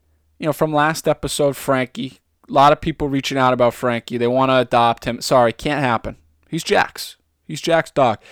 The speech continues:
In the responses I got to the poll,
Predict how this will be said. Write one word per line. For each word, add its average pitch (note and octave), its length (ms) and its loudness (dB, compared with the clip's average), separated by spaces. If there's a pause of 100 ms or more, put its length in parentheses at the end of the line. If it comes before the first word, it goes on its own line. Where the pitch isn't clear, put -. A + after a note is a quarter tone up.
(600)
In F3 140 2
the D#3+ 80 0
responses F#3 560 -2
I F3+ 80 2
got D#3+ 240 0
to D3+ 80 -12
the C#3 80 -2
poll, F3 580 2